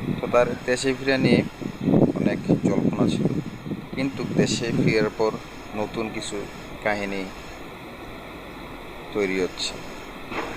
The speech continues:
যেমন আজকে দেখলাম এয়ারপোর্ট থেকে তার বাসভবন পর্যন্ত সবাই নেতাকর্মীরা মুখরিত, তো এভাবে না থাকলেও পারতেন, মানুষ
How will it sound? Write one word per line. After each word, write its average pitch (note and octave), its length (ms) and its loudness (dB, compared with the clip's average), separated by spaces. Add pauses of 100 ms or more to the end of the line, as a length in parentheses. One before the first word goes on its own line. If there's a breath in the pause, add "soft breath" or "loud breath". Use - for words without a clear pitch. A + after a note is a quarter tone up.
(160)
যেমন A2 300 2
আজকে - 200 -2 (100)
দেখলাম G2+ 280 0 (320)
এয়ারপোর্ট F#2+ 400 2
থেকে F#2+ 220 -4
তার F#2+ 180 2
বাসভবন F#2+ 460 2
পর্যন্ত F2+ 260 -4 (200)
সবাই F#2 360 4 (240)
নেতাকর্মীরা F#2 680 -2
মুখরিত, F#2+ 420 -6 (540)
তো - 120 -10
এভাবে A#2 220 6
না G2+ 140 6
থাকলেও G2+ 360 0
পারতেন, F#2+ 300 0 (300)
মানুষ F#2 260 0